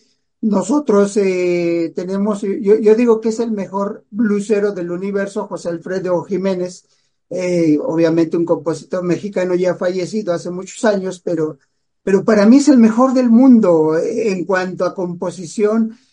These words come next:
y sobre todo lo que llamamos el blues, aunque, aunque él es regional mexicano, pero él es blusero porque él precisamente te componía de las cosas tan simples de encontrar una calle,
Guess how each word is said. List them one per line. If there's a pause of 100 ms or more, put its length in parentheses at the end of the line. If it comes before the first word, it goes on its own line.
y
sobre
todo
lo
que
llamamos
el
blues,
aunque,
aunque
él
es
regional
mexicano,
pero
él
es
blusero
porque (280)
él
precisamente
te
componía
de
las
cosas
tan
simples
de
encontrar
una
calle,